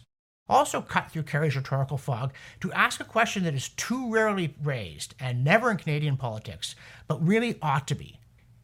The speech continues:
He asked Kerry, quote, "How much is the correct amount of C O two," end quote.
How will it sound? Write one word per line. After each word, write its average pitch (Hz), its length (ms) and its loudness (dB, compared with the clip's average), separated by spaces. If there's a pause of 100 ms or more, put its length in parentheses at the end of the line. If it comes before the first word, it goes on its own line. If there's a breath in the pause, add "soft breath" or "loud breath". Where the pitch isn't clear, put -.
He 151 160 -2
asked 208 380 2
Kerry, 170 300 0
quote, 143 340 -2
"How 196 420 0
much 190 320 0
is 156 160 -2
the - 80 -4
correct 143 500 -4
amount 135 300 0
of 131 120 -6
C 127 220 -6
O 117 120 -6
two," 110 240 -10
end 78 160 -16
quote. 62 300 -16